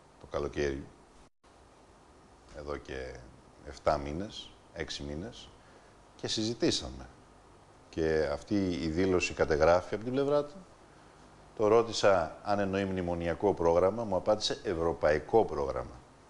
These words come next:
Κύριε Χατζηνικολάου, τι εννοούμε εμείς λέγοντας διαπραγμάτευση; Ότι καθόμαστε σε ένα τραπέζι και συμφωνούμε. Συμφωνούμε, εμείς καταθέτουμε το δικό μας πρόγραμμα για την έξοδο από την κρίση. Αυτό το πρόγραμμα το οποίο θα συμφωνήσουμε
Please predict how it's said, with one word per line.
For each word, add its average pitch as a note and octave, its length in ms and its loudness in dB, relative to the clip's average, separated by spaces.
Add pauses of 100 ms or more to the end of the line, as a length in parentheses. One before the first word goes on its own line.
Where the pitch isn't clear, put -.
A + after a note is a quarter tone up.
Κύριε D#3 180 -2
Χατζηνικολάου, G#2+ 580 4 (140)
τι G3 100 -4
εννοούμε D3+ 380 0
εμείς D#2+ 240 -2
λέγοντας D#2+ 400 0
διαπραγμάτευση; C#2+ 880 -2 (1040)
Ότι E2 160 -10
καθόμαστε G#2 480 2
σε F#2 100 -2
ένα G#2 120 2
τραπέζι E2+ 480 2
και C3 120 -10
συμφωνούμε. D#3 720 -2 (920)
Συμφωνούμε, G2+ 920 0 (440)
εμείς A#2 220 -4
καταθέτουμε A#2+ 560 4
το G#2 100 0
δικό F2+ 300 4
μας A#2 180 0
πρόγραμμα F#2+ 380 4
για E2+ 100 0
την E2 160 -4
έξοδο F2 240 -2
από C#2 80 -4
την C#2+ 100 -6
κρίση. D2+ 420 -4 (400)
Αυτό D3+ 340 0
το D3 120 2
πρόγραμμα F#2+ 520 4
το E2 80 -4
οποίο F2+ 200 -2
θα F#2+ 160 -2
συμφωνήσουμε F2 840 -2